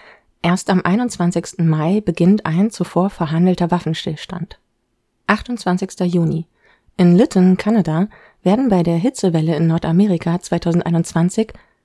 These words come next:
neunundvierzig Komma sechs Grad Celsius gemessen, womit der kanadische Rekordwert von neunzehnhundertsiebenunddreißig, fünfundvierzig Grad Celsius,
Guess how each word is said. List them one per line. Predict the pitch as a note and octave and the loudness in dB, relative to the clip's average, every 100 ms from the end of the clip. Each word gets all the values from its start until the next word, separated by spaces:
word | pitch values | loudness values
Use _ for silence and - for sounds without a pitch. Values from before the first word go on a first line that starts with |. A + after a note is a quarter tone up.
| _ _ | _ _
neunundvierzig | F#3 A3 C4 - G3 - G3 F#3+ - | 4 4 0 -2 -4 -2 -2 -2 -6
Komma | - D#3+ | -2 0
sechs | D#3 F3+ F#3 - | 0 -2 -2 -10
Grad | - E3 E3 | -4 -2 -4
Celsius | - F3 F3 F3 - | -2 -2 -2 -4 -4
gemessen, | F#3 F3 F3+ A3 A#3+ - - - | -2 0 2 0 -2 -8 -20 -4
womit | - A#3+ D#4+ | 2 2 2
der | B3 | -2
kanadische | F#3 F3 F3 G#3+ F3+ | 2 2 2 -2 -4
Rekordwert | D#3+ - F3 - E3+ F3 | -6 -2 -2 0 -2 -2
von | - F3 | -2 0
neunzehnhundertsiebenunddreißig, | E3 F#3 F#3+ F3 F3+ F3 E3+ E3 G3+ - E3+ G#3+ - _ _ _ | 2 2 0 0 0 0 0 -2 -2 0 -2 -2 -6 _ _ _
fünfundvierzig | - G3 G3 G#3 G3+ G3+ | -2 4 4 2 -4 -6
Grad | G3 F#3 | -6 -8
Celsius, | - F#3+ F#3+ A3+ - | -4 -2 0 -2 -4